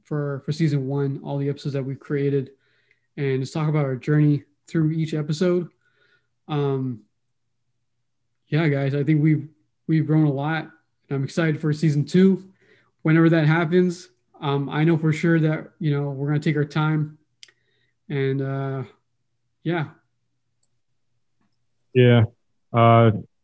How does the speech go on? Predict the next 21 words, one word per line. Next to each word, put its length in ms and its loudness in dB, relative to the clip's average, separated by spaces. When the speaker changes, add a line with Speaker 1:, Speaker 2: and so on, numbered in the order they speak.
Speaker 2:
I, 260 -10
I, 300 2
uh, 640 4
I 60 2
just 260 2
wanna 480 -2
say 240 0
that, 280 2
like, 320 2
whatever, 360 2
like, 240 2
anybody's 520 0
going 320 -10
through, 260 -20
like, 200 -6
in 60 -6
their 140 -4
pre-P 480 -4
T 100 -18
journey, 300 -2
like, 260 -4